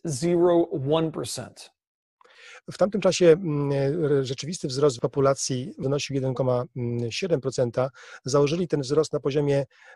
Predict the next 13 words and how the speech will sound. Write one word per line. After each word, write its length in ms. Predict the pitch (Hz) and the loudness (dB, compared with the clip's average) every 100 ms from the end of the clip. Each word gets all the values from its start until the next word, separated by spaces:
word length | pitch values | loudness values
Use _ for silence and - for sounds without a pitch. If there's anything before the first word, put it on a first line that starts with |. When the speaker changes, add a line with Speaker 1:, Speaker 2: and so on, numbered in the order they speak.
| - | -4
Speaker 2:
e, 300 | 135 135 131 175 | 2 2 2 0
zero 360 | 123 165 165 | 6 8 8
przecinek 400 | - 147 151 143 175 | 4 -4 0 0 0
zero 240 | 131 156 143 | 2 4 4
jeden 220 | 127 120 | 2 -2
procenta. 460 | 123 113 101 123 190 _ _ _ _ _ _ _ _ - - _ _ | -2 -4 -4 -6 -8 _ _ _ _ _ _ _ _ -20 -20 _ _
Speaker 1:
Uh, 100 | 196 - | -2 0
with 540 | 170 170 240 170 196 151 | 2 4 4 2 -2 0
this 200 | 226 - | -2 0
percentage, 720 | 202 - 233 175 165 127 - | -2 -2 -4 -2 -2 -4 -6
you 200 | 147 180 | -4 0
would 320 | 170 147 131 120 | 2 2 -2 0
double 460 | 175 185 208 202 | 0 2 2 0